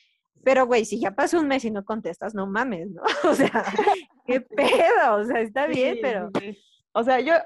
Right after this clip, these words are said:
Speaker 2: tipo, por ejemplo, yo entiendo, ¿no? Que la gente tenga cosas que hacer, que a veces, neta, hay días que dices como, "No, güey, o sea, no tengo ganas de hablar toda esta semana, me siento
Speaker 1: Ajá, exacto.
Speaker 2: no voy a contestarle, todos me cagan, lo que quieras". Ok, sí, pero justo, o sea, en algún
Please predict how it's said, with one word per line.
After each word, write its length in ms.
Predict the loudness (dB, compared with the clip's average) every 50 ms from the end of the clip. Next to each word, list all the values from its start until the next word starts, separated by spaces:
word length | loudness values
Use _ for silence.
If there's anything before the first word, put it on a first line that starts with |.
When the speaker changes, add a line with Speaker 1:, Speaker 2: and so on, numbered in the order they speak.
| -4 -16 -12 _
Speaker 2:
tipo, 400 | -10 -4 -2 -2 -2 -2 -4 -4
por 120 | -6 -8
ejemplo, 260 | -8 -8 -6 -4 -4
yo 120 | -4 -4 -6
entiendo, 420 | -6 -6 -8 -8 -8 -8 -8 -10
¿no? 200 | -10 -10 -12 -12
Que 120 | -12 -12 -12
la 120 | -14 -14
gente 260 | -14 -16 -14 -14 -14 -14
tenga 300 | -14 -14 -14 -14 -14 -16
cosas 300 | -16 -18 -18 -20 -20 _
que 120 | _ -20
hacer, 420 | -14 _ -6 -6 -4 -6 -6 -8
que 80 | -8 -8
a 40 | -8
veces, 320 | -8 -8 -10 -12 -14 -14 -12
neta, 260 | -10 -10 -8 -6 -4 -6
hay 80 | -4
días 220 | -6 -6 -8 -10 -10
que 80 | -12 -12
dices 160 | -12 -12 -12 -10
como, 220 | -10 -10 -10 -8 -6
"No, 320 | -2 0 0 0 0 -2
güey, 220 | -4 -8 -8 -8 -10
o 40 |
sea, 100 | -12 -14 -16 _ _ _ _ _
no 240 | -4 -2 -2 -2 -2
tengo 200 | -2 -4 -4 -4 -4
ganas 200 | -4 -4 -6 -10
de 40 | -12
hablar 180 | -10 -12 -10 -10
toda 100 | -12 -14
esta 140 | -14 -16 -18
semana, 280 | -16 -16 -14 -12 -12
me 100 | -12 -12
siento 200 | -10 -8 -8 -6
Speaker 1:
Ajá, 280 | -4 -2 -2 0 0 0
exacto. 680 | -2 -2 -2 -4 -4 -4 _ -6 -6 -4 -6 -6 -10 -16 _ _ _ _ -6
Speaker 2:
no 160 | -4 -4 -2
voy 120 | -2 -4
a 60 | -6
contestarle, 680 | -8 -10 -12 -14 _ -14 -12 -10 -8 -8 -8 -10 -10 -4
todos 320 | -4 -2 -2 -2 -6 -8 -10
me 100 | -12 -8
cagan, 380 | -8 -8 -6 -6 -8 -10 -12 -14 -14
lo 120 | -12 -10
que 140 | -10 -10 -8
quieras". 320 | -6 -4 -4 -4 -4 -6 -10 _
Ok, 160 | -10 -4 0 0 0 0 -4 -8
sí, 200 | -10 -10 -10 -6 -2
pero 160 | 0 0 0
justo, 580 | 0 0 -2 -2 -4 -6 -8 _ -6 -4 -4 -4
o 100 | -6 -6
sea, 120 | -4 -4
en 120 | -2 0 0
algún 260 | 0 0 -2 -4